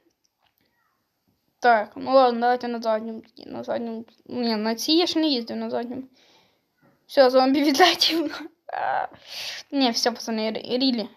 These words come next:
Рілі, хочу, хочу їхати на задньому, все. Все, пацани, та я ж їду. Я з цими задніми колесами навіть не доїхав до мітки. Так. Коротше, була не була, прокачуємо спочатку ру. Все, тоді треба будемо на броню збирати.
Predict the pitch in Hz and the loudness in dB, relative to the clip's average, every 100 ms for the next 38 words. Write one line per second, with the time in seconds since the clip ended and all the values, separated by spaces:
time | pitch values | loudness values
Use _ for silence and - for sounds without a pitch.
0 | _ - 240 254 294 311 294 262 262 254 | _ -14 -4 0 2 2 2 0 -6 -12
1 | 254 254 - _ _ _ _ - 254 302 | -8 -8 -10 _ _ _ _ -6 -2 2
2 | 311 311 294 294 285 269 240 226 233 - | 2 2 0 0 0 2 0 -2 -8 -8
3 | 240 - _ _ _ _ _ _ _ _ | -8 -10 _ _ _ _ _ _ _ _
4 | _ _ - 254 247 226 226 247 262 294 | _ _ -4 -2 -2 -2 2 2 2 0
5 | 254 - _ _ _ _ _ _ _ _ | -4 -8 _ _ _ _ _ _ _ _
6 | _ _ _ _ _ _ - 311 - 311 | _ _ _ _ _ _ 2 2 2 0
7 | 311 254 294 339 320 277 220 - _ - | 2 2 2 2 0 0 -2 -4 _ -2
8 | 240 285 320 277 226 226 262 254 254 254 | 2 4 2 -4 -4 -2 -2 -4 -8 -10
9 | 226 226 208 214 - - - - - _ | -12 -12 -12 -14 -20 -20 -20 -20 -20 _
10 | - - 247 214 - - _ _ _ _ | -10 4 6 6 -2 -20 _ _ _ _
11 | _ _ _ _ _ _ _ 370 392 330 | _ _ _ _ _ _ _ 4 4 4
12 | 294 415 403 302 330 320 320 359 339 302 | 6 4 4 2 2 2 0 -2 -4 -8
13 | - 311 277 262 240 220 220 - 240 - | -6 -2 0 2 0 -4 -8 -2 -2 -2
14 | - 240 277 269 247 247 254 240 240 233 | -8 -6 -2 0 0 -4 -4 -6 -6 -8
15 | 208 202 196 | -6 -8 -8